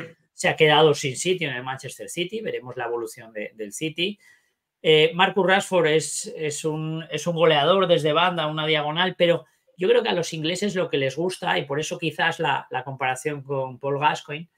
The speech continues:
eh, al final lo que les gusta es el futbolista que maneja todo el juego,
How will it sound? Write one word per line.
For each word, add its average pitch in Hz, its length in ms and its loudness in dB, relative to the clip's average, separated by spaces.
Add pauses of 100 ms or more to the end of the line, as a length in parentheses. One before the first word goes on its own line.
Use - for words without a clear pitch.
(500)
eh, 151 260 0
al 156 100 0
final 165 320 0
lo 214 120 0
que 175 80 -4
les 160 160 0
gusta 202 240 -2
es - 100 -4
el 185 140 -2
futbolista 190 640 0
que 170 100 -6
maneja 147 480 -8
todo 131 220 -4
el 104 60 -8
juego, - 260 -20